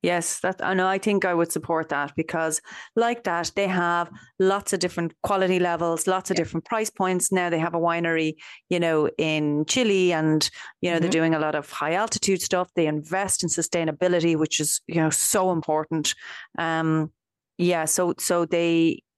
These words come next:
Speaker 1: um, yeah, they're really leading the way in sustainability. But, uh, really, it's just that offering, as you say, it's bringing the consumer in and then getting them to sort of hopefully sample other types of wines and styles and
Speaker 2: Yeah, like,
Speaker 1: varieties.
Speaker 2: from,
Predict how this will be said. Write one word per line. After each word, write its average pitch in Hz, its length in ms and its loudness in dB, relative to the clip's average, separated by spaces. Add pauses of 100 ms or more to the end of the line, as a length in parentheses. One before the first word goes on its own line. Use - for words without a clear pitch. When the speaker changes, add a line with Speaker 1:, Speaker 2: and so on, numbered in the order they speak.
Speaker 1:
um, 160 340 -2
yeah, 170 140 0
they're 165 100 0
really 196 300 2
leading 170 340 0
the 151 80 0
way 147 180 0
in 147 60 -2
sustainability. 147 760 -2 (380)
But, 170 200 0
uh, 160 180 0
really, 196 380 2
it's 175 120 -4
just 170 220 -2
that 156 220 -2
offering, 165 440 -2
as 151 160 0
you 156 120 4
say, 143 420 0
it's 156 200 -2
bringing 190 320 0
the 175 60 0
consumer 175 480 0
in 269 280 4
and 185 280 2
then 180 120 2
getting 170 280 2
them 160 180 4
to 165 120 0
sort 160 240 0
of 156 80 2
hopefully 151 600 -2 (480)
sample 151 540 0
other 165 220 0
types 156 320 -4
of 139 80 -4
wines 143 320 0
and 147 80 -2
styles 143 340 -2
and 156 100 2
Speaker 2:
Yeah, 156 140 2
like, 214 220 -2
Speaker 1:
varieties. - 40 -8
Speaker 2:
from, 247 280 0